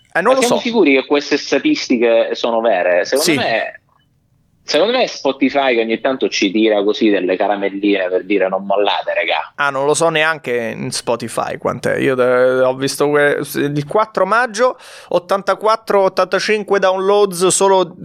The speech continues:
Speaker 1: quel giorno dalla Svezia. Cioè, un, un
Speaker 2: Ma è
Speaker 1: qual-
Speaker 2: impossibile, ma è, deve-, è un'azione coordinata, cioè significa che tutti gli italiani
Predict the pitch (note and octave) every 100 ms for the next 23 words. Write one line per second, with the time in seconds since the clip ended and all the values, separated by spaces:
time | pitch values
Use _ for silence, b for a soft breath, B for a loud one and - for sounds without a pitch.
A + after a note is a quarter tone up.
0 | D#3 F3 F3 D#3 G#3 A3 G3+ E3 C#3+ C#3+
1 | C3+ C3+ B2 - - F#2+ - _ _ _
2 | - E3+ E3 F3 F#3+ - C3+ F3+ F3 C3+
3 | - - F3+ E3 A#2+ B2+ A#2+ A2 F#2+ G#2
4 | C3 C3+ C#3+ D3+ B2+ C3 C3 C#3 - E3+
5 | D3+ D3 C#3 B2+ B2+ C#3 C#3+ A#2+ A2+ C3
6 | B2 D3 D#3 A2+ - E3 - D#3 D3+ C#3
7 | C3 C3+ C3+ A#2 G#2 F#2